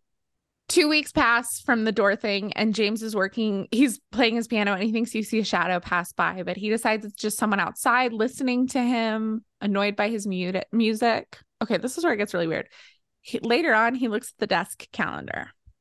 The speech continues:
and he sees that on the day there's a note, and the note says, "Your rehabilitation starts today. Do as I did. Choose a house, clean it, set up devices." I gotta ask you, let's say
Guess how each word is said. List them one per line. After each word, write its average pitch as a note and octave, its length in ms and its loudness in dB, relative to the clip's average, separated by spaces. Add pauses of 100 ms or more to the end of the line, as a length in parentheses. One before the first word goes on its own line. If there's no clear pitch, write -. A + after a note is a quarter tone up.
(1000)
and A#3+ 120 2
he B3+ 120 4
sees C4 240 -2
that C#4 160 0
on A3+ 200 2
the B3 80 0
day G3+ 180 2
there's G3+ 200 -2
a G3+ 60 -2
note, - 640 -6 (520)
and A3 160 0
the G#3+ 60 0
note G#3+ 300 0
says, - 640 -6 (340)
"Your A3 200 2
rehabilitation A3 920 0
starts - 460 -4
today. - 480 -6 (400)
Do A#3+ 180 2
as B3+ 140 4
I C4+ 180 2
did. - 420 -4 (120)
Choose B3 260 0
a C4 100 2
house, A#3 560 0
clean G#3 300 -2
it, - 160 -6 (100)
set G3+ 260 0
up G3 120 0
devices." - 880 -6 (1400)
I A3+ 80 -4
gotta A3+ 180 0
ask G3+ 380 -2
you, F#3 140 -2
let's A#3+ 220 2
say B4 60 4